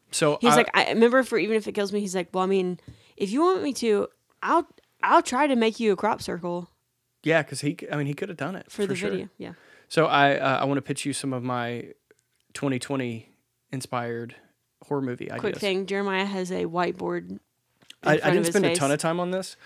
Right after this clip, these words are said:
Speaker 1: but
Speaker 2: It looks
Speaker 1: I
Speaker 2: like you spent a lot of time.
Speaker 1: No, no, I mean, dry erase, uh, like, you can just, like, whip this thing out.
Speaker 2: You're
Speaker 1: This is
Speaker 2: pitching me what?
Speaker 1: I'm just pitching you what I think,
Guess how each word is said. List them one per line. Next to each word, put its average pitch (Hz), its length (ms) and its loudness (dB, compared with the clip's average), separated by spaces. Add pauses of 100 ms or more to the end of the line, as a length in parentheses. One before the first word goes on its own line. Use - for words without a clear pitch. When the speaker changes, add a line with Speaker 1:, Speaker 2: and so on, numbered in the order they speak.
(280)
Speaker 1:
but 196 120 6
Speaker 2:
It - 20 8
looks 247 160 8
Speaker 1:
I 277 40 6
Speaker 2:
like 269 140 6
you 240 140 0
spent 196 220 2
a 175 40 4
lot 165 200 2
of 185 100 -2
time. 190 340 -2
Speaker 1:
No, 196 120 -6
no, 147 300 -4
I 147 60 -6
mean, 151 240 0
dry 170 180 0
erase, 170 360 -2
uh, 160 180 -6
like, 156 220 -6
you 156 80 -12
can 170 100 -6
just, 165 160 -10
like, 143 120 -8
whip 143 160 -6
this 139 160 -6
thing 135 180 -8
out. - 80 -6
Speaker 2:
You're 214 140 4
Speaker 1:
This - 40 -8
is - 40 0
Speaker 2:
pitching 254 280 0
me 196 100 2
what? 170 380 -4 (280)
Speaker 1:
I'm 180 100 0
just 185 140 -2
pitching 214 280 0
you 185 160 4
what 170 160 6
I 160 80 6
think, 156 360 -2